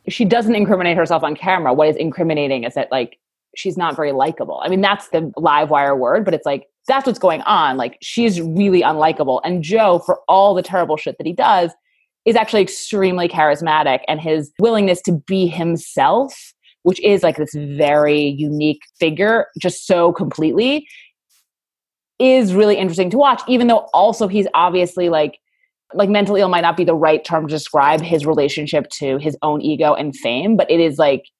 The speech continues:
he seems like he's basically, like, in a manic fugue for years and years and years, where he wants to be, this is, like, an aside, but, like, you know, when Britney Spears shaved her head, she had that real incident, and it was like,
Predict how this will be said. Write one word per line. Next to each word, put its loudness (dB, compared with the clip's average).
he 4
seems 2
like 4
he's 2
basically, 0
like, 0
in -6
a -2
manic -2
fugue -2
for 0
years -4
and -6
years -6
and -6
years, 0
where -6
he -2
wants 0
to -6
be, -2
this 2
is, 0
like, 0
an 0
aside, 0
but, 0
like, 0
you -4
know, 2
when 4
Britney 0
Spears 0
shaved -6
her -14
head, -4
she -10
had -4
that -6
real -2
incident, -8
and -8
it -6
was -6
like, -4